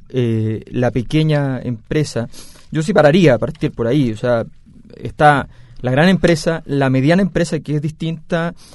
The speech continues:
y luego viene la pequeña, la micro, y la mini también es distinta. Aquí hay varias problemáticas que están en juego. En primer lugar, la correlación de fuerzas entre estos grupos, porque trabajan entre sí, porque unos son proveedores de otros.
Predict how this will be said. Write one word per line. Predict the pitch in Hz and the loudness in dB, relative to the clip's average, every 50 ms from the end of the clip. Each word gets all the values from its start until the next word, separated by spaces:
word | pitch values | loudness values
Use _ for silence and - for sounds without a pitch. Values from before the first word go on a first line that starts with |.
| - _ - | -20 _ -6
y | - 147 | -2 2
luego | 143 156 180 185 180 | 2 4 4 4 4
viene | 170 170 170 165 | 4 4 2 4
la | 165 147 | 2 2
pequeña, | 135 151 139 117 - 160 170 175 180 185 180 180 175 175 | 2 0 -2 0 0 2 2 4 2 2 2 0 0 0
la | 160 147 139 | 0 0 0
micro, | 147 160 160 151 156 180 185 185 | 0 -2 -2 0 0 0 0 0
y | - 156 151 | -2 -2 0
la | 143 139 | 2 2
mini | 151 185 202 190 | 4 4 4 2
también | 170 151 170 180 | 2 2 0 0
es | 165 | -2
distinta. | 156 147 - 160 143 113 - - - - - - - - _ - - - - - - - - - - - - | -2 -4 -4 -4 -4 -4 -6 -10 -18 -18 -20 -20 -20 -20 _ -20 -20 -20 -20 -20 -20 -18 -16 -16 -16 -10 -4
Aquí | - 147 147 202 | -2 2 4 6
hay | 208 | 6
varias | 170 190 214 285 262 | 6 4 4 4 2
problemáticas | - - 208 190 196 196 202 196 220 196 196 185 | 2 2 2 2 2 2 2 0 0 -2 -6 -6
que | - | -6
están | - - 170 165 | -4 -4 -2 -2
en | 156 | -2
juego. | 160 - 131 120 113 101 - - - - - - - - - | -2 -2 -2 -2 -2 -2 -6 -10 -16 -18 -20 -20 -18 -10 -6
En | 151 147 | -4 0
primer | 131 170 226 247 | 2 4 4 4
lugar, | 247 240 220 226 226 | 4 4 2 4 4
la | 220 214 | 4 4
correlación | 196 170 165 156 151 185 190 185 | 4 4 4 2 2 2 2 0
de | 175 | 0
fuerzas | 156 - 196 196 190 - 202 202 | 2 0 0 0 0 0 -2 -2
entre | 175 151 175 175 | 0 -2 -4 -6
estos | 160 - - - 175 151 | -6 -6 -4 -4 -2 2
grupos, | 165 175 185 170 151 - - - - - - - - - - | 4 6 4 4 4 0 -12 -14 -18 -20 -20 -20 -18 -14 -8
porque | - 135 120 131 | -6 -6 -4 -2
trabajan | 117 127 135 147 175 - 202 180 | 0 2 2 2 4 4 4 2
entre | 165 151 170 185 | 2 2 0 -2
sí, | 202 311 294 208 | 0 0 -2 -2
porque | 156 139 117 110 | -2 -6 -6 -6
unos | 127 135 151 151 | -4 -4 -4 -2
son | 151 170 151 | -4 -4 -2
proveedores | 151 143 139 143 147 151 160 165 | 0 4 6 6 6 6 4 6
de | 170 208 | 6 8
otros. | 214 208 156 - - - - | 8 8 6 4 -2 -12 -14